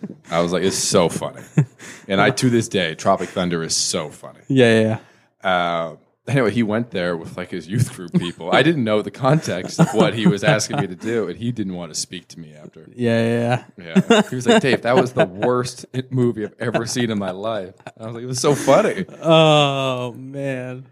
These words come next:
Speaker 2: Yeah, it's good, dude. So
Speaker 1: Yeah.
Speaker 2: good. You know what else is a good movie? Uh, is it, uh,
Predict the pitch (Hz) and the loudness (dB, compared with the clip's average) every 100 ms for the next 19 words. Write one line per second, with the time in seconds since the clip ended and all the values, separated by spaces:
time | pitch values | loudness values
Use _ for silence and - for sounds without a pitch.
0 | _ _ _ 131 131 123 123 147 139 _ | _ _ _ -14 -10 -6 -8 -8 -12 _
1 | 120 113 110 113 117 - _ - 107 113 | -10 -8 -8 -8 -8 -12 _ -2 0 0
2 | 107 117 160 208 180 - 165 147 151 147 | 0 2 4 4 4 2 2 4 6 6
3 | 147 151 _ _ _ _ 107 107 104 98 | 6 4 _ _ _ _ 0 2 2 -2
4 | 95 - - _ 117 113 113 - - 110 | -6 -14 -20 _ -10 -4 -4 -4 -2 -2
5 | 101 | -2